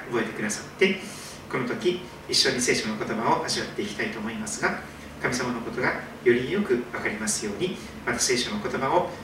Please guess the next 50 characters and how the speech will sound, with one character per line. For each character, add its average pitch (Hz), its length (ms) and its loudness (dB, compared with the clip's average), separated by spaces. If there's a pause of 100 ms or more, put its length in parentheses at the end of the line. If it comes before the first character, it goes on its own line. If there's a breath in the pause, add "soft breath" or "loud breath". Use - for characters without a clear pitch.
(180 loud breath)
心 123 160 6
の 117 60 -2
中 120 180 0
に 180 160 2 (240)
蓄 107 260 -2
え 101 60 0
て - 100 -4
い - 40 -4
く - 120 -6
こ - 60 -4
と - 100 -6
が 104 100 -4
で 104 100 -2
き - 140 -6
ま 131 100 -4
す - 200 -2
よ 127 60 -4
う - 20 -6
に 196 160 0 (160)
導 - 160 -4
い - 20 -6 (100)
て - 120 -8
く - 140 -10
だ - 40 -8
さ - 140 2
い。 - 340 -2 (520 loud breath)
イ 147 60 4
エ 165 60 8
ス - 140 2
様 123 120 -4
の 180 80 2
お 190 40 4 (120)
名 113 100 -2
前 104 180 -2
に 208 100 -4
よ - 40 -2
っ - 220 -10
て 185 60 2
お - 20 6
祈 190 80 -2
り - 0 -
い - 60 -6 (520)
た - 60 -8
し - 160 -4
ま 170 100 -4
す。 - 220 0 (560)
ア - 500 -8
ー - 20 0
メ - 80 4
ン。 214 120 8